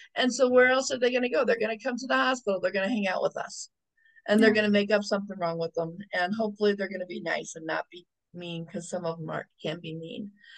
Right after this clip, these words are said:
Speaker 1: But even when they're being mean, you, you know, you and I both have the s-, same thing where it's like, "What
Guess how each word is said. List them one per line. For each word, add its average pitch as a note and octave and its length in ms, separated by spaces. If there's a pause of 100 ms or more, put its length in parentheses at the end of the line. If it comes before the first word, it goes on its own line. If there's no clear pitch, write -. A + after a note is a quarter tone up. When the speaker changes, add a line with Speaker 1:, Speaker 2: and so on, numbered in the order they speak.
(380)
Speaker 1:
But G3 240
even A3+ 280
when A3+ 140
they're G#3 140
being F#3+ 260
mean, G3+ 360
you, - 120 (260)
you G3+ 160
know, F#3+ 100
you G3 260
and G#3+ 80
I G3+ 140
both G#3 300
have G3+ 220
the F3+ 80
s-, - 280
same G3 420
thing B3 240
where G#3+ 100
it's G3 160
like, - 160 (460)
"What C4 300